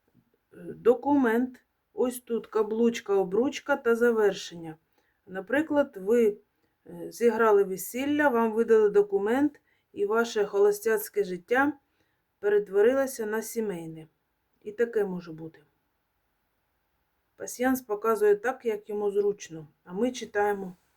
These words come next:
те, що відбувається. Кожен сам знає, що саме відбувається в нього в житті. Пасьянс тільки допомагає акцентувати увагу. Сьогодні ми з вами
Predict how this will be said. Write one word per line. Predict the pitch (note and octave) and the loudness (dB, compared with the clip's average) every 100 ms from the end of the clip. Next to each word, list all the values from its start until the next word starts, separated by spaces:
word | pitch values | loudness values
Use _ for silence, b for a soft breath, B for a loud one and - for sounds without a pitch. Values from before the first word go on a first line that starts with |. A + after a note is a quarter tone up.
| _ _ _ | _ _ _
те, | A#3 C4+ | -2 -2
що | - - | -6 -10
відбувається. | G3 F#3+ F3+ G3 F#3+ F#3 D#3+ - - | -10 -12 -14 -12 -8 -6 -8 -14 -8
Кожен | A3+ A#3+ A#3 | -2 0 -2
сам | G3 G#3+ G3+ F#3 | -6 -6 -6 -6
знає, | F3+ F#3+ F#3 E3+ _ _ _ _ _ _ | -10 -10 -10 -12 _ _ _ _ _ _
що | - A3 G#3 | -8 -6 -4
саме | - A#3 B3+ | -4 -4 -2
відбувається | A3+ G3+ F#3+ F#3 A3 A3+ G3+ | -4 -6 -8 -2 0 0 -6
в | G3 | -12
нього | G3 G3 | -12 -14
в | F#3 | -14
житті. | G3 F#3+ _ E3 D#3 _ _ _ _ _ _ _ _ | -16 -18 _ -20 -20 _ _ _ _ _ _ _ _
Пасьянс | - G3 A3+ C4 C4 - | -18 -12 -4 -4 -4 -10
тільки | - A#3 A3+ | -14 -16 -12
допомагає | G3+ G3+ G3+ G3 F#3+ G#3 A3 G#3+ G3+ _ - - _ _ _ _ _ _ | -8 -6 -6 -6 -6 -2 0 -2 -6 _ -20 -20 _ _ _ _ _ _
акцентувати | - - - G3+ G3 G3 G#3+ G#3 G3 | -20 -20 -16 -14 -12 -2 -2 -2 -8
увагу. | G3 G3 F3+ E3 D#3+ - _ _ _ _ _ - - _ _ _ _ _ _ _ _ _ _ _ - - _ _ _ _ | -8 -4 -4 -4 -12 -16 _ _ _ _ _ -20 -20 _ _ _ _ _ _ _ _ _ _ _ -20 -20 _ _ _ _
Сьогодні | - A3 A3 D4+ D4 A#3+ | -10 -6 -2 -2 -2 -2
ми | A#3 | -2
з | A#3+ | -2
вами | A3 G3 F#3 G3 A#3 | -4 -4 -4 -6 -10